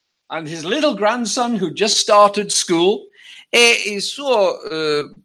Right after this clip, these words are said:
Speaker 2: pro nipote, il suo nipote che aveva appena iniziato ad andare a scuola,
Speaker 1: came to see his granddad one day when his granddad was sick in bed.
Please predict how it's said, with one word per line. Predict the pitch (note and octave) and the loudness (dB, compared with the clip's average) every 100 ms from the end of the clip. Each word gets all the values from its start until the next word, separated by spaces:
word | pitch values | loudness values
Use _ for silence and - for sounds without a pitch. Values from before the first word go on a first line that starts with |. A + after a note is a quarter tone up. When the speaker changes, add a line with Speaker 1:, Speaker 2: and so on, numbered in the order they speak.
| _ | _
Speaker 2:
pro | E3 F#3+ A3+ G#3+ F3 | 2 4 6 2 -2
nipote, | F3+ F3+ F3+ F3 G3 G#3+ G#3 | -4 -2 2 4 4 2 2
il | F3 | 0
suo | D#3 A3 | 2 4
nipote | G3+ A3 F#3+ F#3+ A3+ G#3 | 4 4 6 6 4 2
che | E3+ F3+ | 4 4
aveva | E3+ G#3+ G3 | 4 4 2
appena | F3+ B3+ A3+ | 2 -2 -4
iniziato | F3+ - E3+ D3 | -10 -8 -4 -2
ad | C#3+ | -2
andare | D3 D3 | 0 -2
a | |
scuola, | C#3 - B2+ B2 D#3 G3+ - _ _ | -4 -8 -4 -2 0 -2 -10 _ _
Speaker 1:
came | - C#4+ C#4+ | -4 -2 -2
to | C#4 | -2
see | C4+ B3+ | 0 0
his | A#3 F3+ | 0 -2
granddad | G#3+ G#3 F#3+ F#3 | 0 0 0 -2
one | E3+ F3+ E3 | -2 -6 -4
day | E3+ D#3+ | -4 -2
when | E3+ E3 | -4 -8
his | D3+ | -6
granddad | F#3 A3+ C4+ B3 | -2 0 0 -2
was | C4 - | 0 0
sick | - E4+ - | 0 -2 -6
in | E3+ | -4
bed. | F3 G#3 E3+ B2 | 2 4 6 2